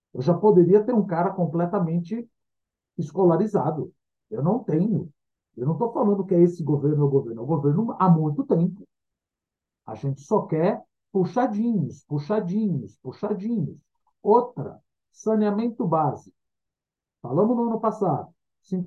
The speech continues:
não mudou nada. Cinquenta por cento da população brasileira não tem acesso ao saneamento básico. Ou seja, as crianças, quando elas tiverem doenças de crianças, neurobiologicamente, esse futuro trabalhador já tá prejudicado.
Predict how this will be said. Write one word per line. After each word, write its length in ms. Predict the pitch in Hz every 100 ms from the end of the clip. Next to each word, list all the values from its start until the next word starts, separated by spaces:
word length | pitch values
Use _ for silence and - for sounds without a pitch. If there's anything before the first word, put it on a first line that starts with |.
| -
não 240 | 156 170
mudou 300 | 190 170 190
nada. 380 | 254 170 110 - _ _
Cinquenta 440 | _ 180 196 269 285
por 80 |
cento 160 | - 233
da 80 | 220
população 500 | 208 180 196 170 190
brasileira 460 | 175 165 165 190
não 200 | 208 208
tem 140 | 196 196
acesso 380 | 185 185 175 180
ao 60 |
saneamento 500 | - 180 170 165 170
básico. 440 | 143 117 98 - _ _ _ _ _
Ou 100 | -
seja, 300 | 156 175 143
as 120 | 143
crianças, 800 | - 196 214 254 254 113 104 _ _ _ _ _
quando 200 | 170 190
elas 160 | 185
tiverem 480 | 175 170 180 165 143 - _ _ _ _ -
doenças 600 | 160 165 185 175 156 127
de 100 | 143
crianças, 560 | 139 156 214 220 131
neurobiologicamente, 1300 | 160 208 247 185 190 175 175 170 151 143 202 196 - -
esse 280 | 151 165 -
futuro 380 | 190 - 214 202
trabalhador 560 | 180 175 165 151 190
já 100 | 190
tá 160 | 185 190
prejudicado. 800 | 196 175 160 165 185 143 - 180